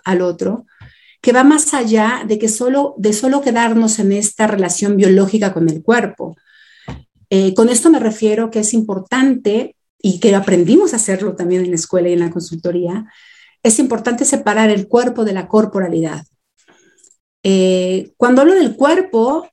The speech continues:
me, me estoy refiriendo a, a, a lo que muestra nuestra propia biología. Somos un sistema biológico maravilloso que pulsa,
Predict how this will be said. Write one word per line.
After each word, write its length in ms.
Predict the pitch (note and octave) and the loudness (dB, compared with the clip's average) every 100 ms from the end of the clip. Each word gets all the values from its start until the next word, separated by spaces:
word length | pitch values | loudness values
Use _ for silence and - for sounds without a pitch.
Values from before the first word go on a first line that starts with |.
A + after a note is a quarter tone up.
| _ | _
me, 280 | G3+ G3+ G#3 | -6 -4 -2
me 100 | G3+ | -2
estoy 400 | - A3+ A#3 B3+ | -2 2 2 2
refiriendo 800 | B3+ A#3+ A3 G#3+ A3 A3 A3 A3 | 2 2 2 2 4 4 4 0
a, 420 | G3 F#3 E3+ - | 0 -4 -8 -14
a, 220 | - F3+ - | -14 -12 0
a 100 | F#3+ | 2
lo 120 | F#3+ | 4
que 100 | G#3+ | 2
muestra 460 | G#3+ A#3+ A#3 A3 | 4 2 0 0
nuestra 320 | G3 F3+ F#3 - | -2 -2 -6 -2
propia 340 | G#3+ G#3 G#3+ | 0 2 2
biología. 680 | F#3+ F3 E3 F#3 F#3+ - - _ _ _ | 2 0 -2 -4 -4 -6 -12 _ _ _
Somos 360 | - A3 G#3 G#3+ | -2 0 2 0
un 100 | F#3+ | -2
sistema 500 | G3 - - F#3+ F#3+ | -4 -8 -2 0 0
biológico 760 | F3+ F3 F#3 F#3+ - G#3 G3+ | 0 0 0 -2 -4 -6 -2
maravilloso 1000 | F#3 D#3+ D#3 - F3 F#3 G3+ - G3 C4+ - _ _ _ | 0 0 -4 -4 0 0 0 -2 -4 -6 -12 _ _ _
que 120 | F3+ | -4
pulsa, 960 | F3+ G#3+ G#3+ G3+ F#3+ - F3+ F3 F3 | 0 4 4 4 0 -6 -10 -10 -12